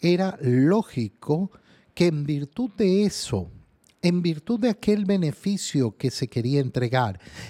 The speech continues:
en virtud de esa nueva humanidad que se quería constituir, de esa nueva condición del ser humano, ser herederos del reino de Dios, para lo cual estábamos destinados, era conveniente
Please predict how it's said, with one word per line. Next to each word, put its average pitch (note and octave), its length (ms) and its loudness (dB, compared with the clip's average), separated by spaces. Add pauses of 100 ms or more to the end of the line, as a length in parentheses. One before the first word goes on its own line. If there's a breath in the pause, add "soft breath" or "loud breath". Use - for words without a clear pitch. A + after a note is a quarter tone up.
en D3+ 220 2
virtud D#3 380 0
de G3+ 120 2
esa F#3 260 -4
nueva E3+ 400 -2
humanidad D#3+ 640 0
que - 180 -4
se - 180 -4
quería C#3+ 340 0
constituir, C3 840 -2 (360 loud breath)
de D3 120 2
esa D3 340 -2
nueva E3 540 0
condición D#3 640 -2
del D3+ 180 0
ser D#3 200 -2
humano, D3 480 0 (340 loud breath)
ser - 580 0
herederos C#3 1200 0 (100)
del A#2 280 0
reino C#3+ 580 0
de A#2+ 240 -2
Dios, C#3+ 540 0 (320 loud breath)
para B2+ 180 2
lo A#2 140 0
cual C#3+ 180 0
estábamos C#3+ 600 -2
destinados, C#3 680 -2 (360 loud breath)
era F#3+ 360 0 (160)
conveniente F#3 1800 -2